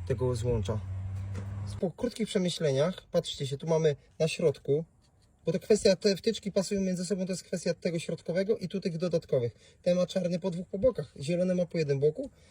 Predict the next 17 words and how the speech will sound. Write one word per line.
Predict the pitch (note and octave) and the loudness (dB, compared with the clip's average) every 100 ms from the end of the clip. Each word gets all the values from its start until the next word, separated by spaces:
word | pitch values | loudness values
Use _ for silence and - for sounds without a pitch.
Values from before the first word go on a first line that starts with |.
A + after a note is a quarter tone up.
| - F#3 | -8 -6
więc | - - - | -6 -10 -20
wtyczka | - A3+ - G3+ | -2 0 0 -2
fizycznie | F3 G3 - E3+ - | -2 -4 -4 -4 -2
pasuje | E3+ F#3 D#3+ | -2 -2 -2
plug | F#3+ F#3 | 0 0
and | E3 - | 0 2
play. | F#3 - - - | 0 0 -8 0
Ma | F3 | 0
tylko | - G3 | 6 8
jedną | G#3 G3 | 8 4
dodatkową | F#3 F3 - G3 F3+ | -2 -4 -6 -8 -6
wtyczkę, | D3+ G#3+ - - - | -6 -6 -6 -6 -6
o | G3+ | 4
tutaj, | - G#3 A3 A3+ - - - - - - - - - - - _ _ _ | 6 8 6 4 0 -18 -20 -20 -20 -20 -20 -20 -20 -20 -20 _ _ _
któraś | - D#3+ - | -4 -4 -4
z | |
tych. | - A#2+ - | -6 -8 -10